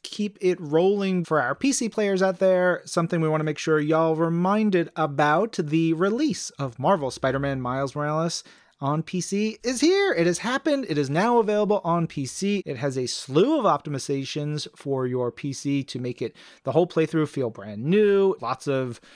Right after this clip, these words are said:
bells and whistles. If you've got, like, an ultra wide monitor or you've got a, a graphics card that can do all the ray tracing and all that good stuff, you can find the game available now on Steam and the Epic Game Store. If you go to Marvel's Twitch, we did the live stream showing off some of the cool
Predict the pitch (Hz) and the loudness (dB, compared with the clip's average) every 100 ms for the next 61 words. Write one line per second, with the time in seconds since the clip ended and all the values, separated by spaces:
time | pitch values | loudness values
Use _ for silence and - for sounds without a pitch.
0 | - _ - 214 190 143 139 180 175 170 | -20 _ 0 2 4 2 0 0 2 2
1 | 160 139 - 120 131 - - - 98 139 | 2 -2 -6 -4 -4 -6 -14 -14 -10 -8
2 | - 131 113 110 131 214 247 220 196 165 | -6 -6 -8 -6 -2 2 4 2 2 2
3 | 151 139 135 160 143 139 135 131 117 135 | 4 4 2 0 2 2 2 0 0 -2
4 | 123 120 110 131 160 170 151 - - 143 | -2 -4 -6 -4 0 0 -2 -4 0 2
5 | 135 131 135 139 135 120 143 185 190 170 | 0 -2 0 2 2 0 0 0 2 0
6 | 175 147 135 143 139 147 135 - 151 - | 0 -2 -2 -2 -2 -2 -4 0 0 0
7 | - - - 143 139 123 196 247 254 175 | -8 -12 -8 -4 -4 -2 0 0 0 0
8 | 175 170 170 135 127 120 127 135 139 135 | 0 -2 -4 -6 -8 -6 -6 -4 -4 -4
9 | 127 113 92 - 220 220 196 - - - | -8 -12 -12 -6 0 2 0 -4 -18 -12
10 | 123 - - 107 _ - 233 214 - 190 | -12 -12 -18 -20 _ -2 0 0 0 2
11 | 185 180 175 165 - 127 127 135 139 135 | 4 4 2 0 -4 -6 -4 0 0 0
12 | - 135 135 127 107 98 - - 202 185 | -2 -2 0 -2 -6 -10 -14 -2 0 0
13 | - 117 - 82 127 190 - 180 170 160 | -6 -8 -10 -8 -2 -2 0 -2 -2 -2
14 | 127 120 123 - 117 107 - 135 123 | -4 -4 -6 -8 -10 -10 -8 -6 -6